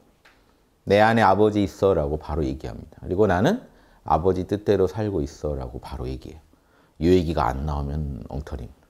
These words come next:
그래서 제가 그때도 말씀드렸지만, 제가 요즘 뭐 기독교 강의를 해서도 그렇지만 사도 바울 얘기 많이 해드렸잖아요. 성령이 우리의, 우리의,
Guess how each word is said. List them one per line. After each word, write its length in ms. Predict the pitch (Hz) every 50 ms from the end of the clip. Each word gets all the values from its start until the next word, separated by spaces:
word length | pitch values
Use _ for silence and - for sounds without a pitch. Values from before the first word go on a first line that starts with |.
| _ _ _ _ _ _ _ _ _ _ _ _ _ _ - - - - - _ _ _ _ _ _ _ _ _ _ _ _ _ -
그래서 360 | 78 71 - - 87 82 78
제가 280 | - 87 80 80 76
그때도 220 | 73 - 78 73 78
말씀드렸지만, 600 | 76 71 76 76 73 73 73 - 82 80 90 87 - _ _ _ - - - _ _ _ _ _ _ _ _ _ _ _ _ _ -
제가 140 | 98 87
요즘 220 | 87 82 87 85 82 85
뭐 120 | 80 76
기독교 380 | - - 90 104 98 - 110 90
강의를 300 | 95 92 92 92 95 123
해서도 320 | 131 123 135 120 - 92
그렇지만 600 | 85 85 85 80 - - - 104 113 113 98 - - 73 73 - - - _ _ _ _ _ _ _ _ _ _ _ _ _ _ _
사도 340 | - - 147 131 139 139 135
바울 340 | 131 123 117 107 98 92 - - - -
얘기 240 | 104 98 101 101
많이 420 | 92 95 90 92 92 92 90 92 98
해드렸잖아요. 720 | 107 123 120 120 98 90 - - 87 82 95 110 120 90 80 _ _ _ _ _ _ - _ _ _ _ _ - - _ _ _ _ _ _ _ _ _ _ _ _ _ - - - _ _ _ _ - - - - - _ _ - _ _ _ _ _ _ _ _ _ _
성령이 600 | - - - 147 151 143 123 104 101 107 131 143 - _ _ _ _ _ _ - - - - - - - - _ _ _ _ _ _ _ _ _ _ _ _ _ _ _ _ _ _ _ _ _ _ _ _ - -
우리의, 460 | 92 90 95 90 87 92 - - -
우리의, 480 | - 87 87 82 90 87 85 92 110